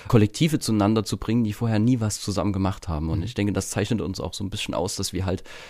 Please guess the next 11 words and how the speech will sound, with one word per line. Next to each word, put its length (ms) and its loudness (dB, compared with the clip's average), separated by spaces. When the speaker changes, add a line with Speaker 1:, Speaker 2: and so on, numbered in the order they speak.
Speaker 1:
für 180 2
alles 280 4
offen 200 2
sind. 220 -2
Also 340 -4
wir 360 0
hatten's 260 -6
auch 160 0
schon, 280 0
wir 160 2
haben, 320 0